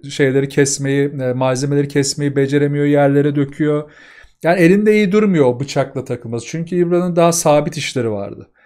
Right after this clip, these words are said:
İşte sandviçi doldurmak, içeriği düzenlemek, malzeme kontrolü, belki işte hazırlanan, e, içerideki yemeği işte drive-thru üzerinden hemen dışarı vermek. Daha tecrübe alanı farklıydı yani. Hani bıçak kullanmak yerine aslında restoran içerisindeki operasyonla ilgili işlerde belki de daha iyiydi.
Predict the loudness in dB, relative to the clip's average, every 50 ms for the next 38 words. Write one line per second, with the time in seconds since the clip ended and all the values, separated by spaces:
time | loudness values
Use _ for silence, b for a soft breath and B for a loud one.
0 | b b b b _ -12 -4 0 0 2 2 2 2 0 0 -2 0 2 2 4
1 | 4 2 2 0 -2 0 -2 -2 -4 -6 -12 -14 -10 -4 -2 -2 -2 -2 -2 -4
2 | -2 -2 -2 -2 -2 -2 -2 -4 -4 -4 -4 -2 0 0 0 -2 -2 -4 -4 -4
3 | -2 -2 -2 -2 -2 -4 -4 -2 -2 0 0 -2 -2 -4 -6 B B B B B
4 | B B B _ -2 0 0 0 0 -2 -4 -6 -4 -4 -2 0 0 0 0 0
5 | 0 2 2 0 0 -2 -4 -6 -6 -4 -4 -4 -2 -4 -4 -4 -6 -6 -8 -10
6 | -12 -14 -10 -4 -2 0 0 0 -2 -4 -2 0 0 0 2 0 -2 -2 -2 -4
7 | -8 -8 -4 0 2 2 2 2 0 -2 -4 -4 -2 -2 -2 -4 -4 -4 -4 -4
8 | -4 -2 -2 -2 -2 -4 -4 -4 -6 -4 -2 -2 0 0 2 2 2 2 0 -2
9 | -6 -2 0 2 4 4 2 2 2 2 2 4 2 2 2 4 4 4 4 2
10 | 2 4 4 2 2 0 -4 -2 2 2 2 2 2 0 -4 -4 -4 -4 -6 -6
11 | -2 -2 -2 -2 -2 -4 -4 0 2 2 2 2 -2 -4 -4 -2 -2 -2 0 0
12 | -2 -2 0 2 2 2 2 0 -4 -4 -6 -6 -6 -4 -2 -2 -2 -2 -2 0
13 | 2 2 2 2 2 2 2 0 0 -2 -4 -2 -2 -2 -2 -2 -2 -2 -2 -4
14 | -4 -4 -4 -2 0 2 2 2 2 2 0 0 0 -4 -2 0 0 0 0 0
15 | -2 -2 -4 -4 -6 -8